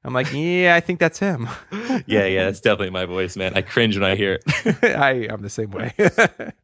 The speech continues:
Speaker 2: And then I guess the last two was, um, you know, I'm a big fan of video. So any,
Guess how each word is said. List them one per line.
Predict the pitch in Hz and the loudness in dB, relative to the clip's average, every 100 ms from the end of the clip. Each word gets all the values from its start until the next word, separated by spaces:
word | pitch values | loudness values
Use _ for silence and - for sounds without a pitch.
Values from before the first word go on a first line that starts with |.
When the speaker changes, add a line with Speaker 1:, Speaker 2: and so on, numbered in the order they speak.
| _ - - | _ -18 -6
Speaker 2:
And | 110 | -2
then | 120 113 | 0 0
I | 107 | 0
guess | 147 | -2
the | 147 | -2
last | 120 110 127 - | 0 0 -2 -6
two | - 120 123 | 0 0 0
was, | 95 101 98 95 | -2 0 0 -2
um, | 113 95 90 90 _ - - | 0 0 -2 -10 _ -16 -2
you | 123 | 2
know, | 117 - | 4 2
I'm | 127 | 2
a | 135 | 2
big | 110 113 107 | 2 0 0
fan | - 95 | 0 0
of | 90 | 0
video. | 90 87 85 | 2 2 0
So | - | 0
any, | 104 110 117 | 2 2 2